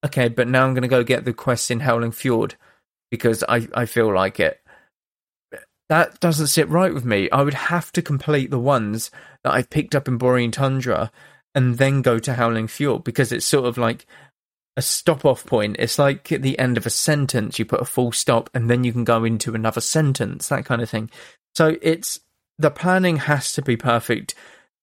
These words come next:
for you to level efficienc-, efficiently in WoW. There's a whole, um, I forget what it's called. I think it's called Rested X P. But there's a whole, like, guide that is based around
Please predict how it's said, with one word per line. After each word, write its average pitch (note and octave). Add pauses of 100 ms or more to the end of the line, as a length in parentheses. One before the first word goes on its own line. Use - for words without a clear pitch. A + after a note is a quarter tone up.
(160)
for C#3
you C3
to C3
level A#2+
efficienc-, - (220)
efficiently B2+
in A2
WoW. A2+ (280)
There's G3
a G#3
whole, G3
um, D3 (840)
I C#3+
forget F3+
what E3+
it's B2+
called. D3
I B2+
think D3+
it's D3+
called C3+
Rested B2+
X -
P. A2 (400)
But E3
there's F3
a -
whole, F#3
like, C#3
guide C#3+ (960)
that E3
is C#3
based D3+
around C3+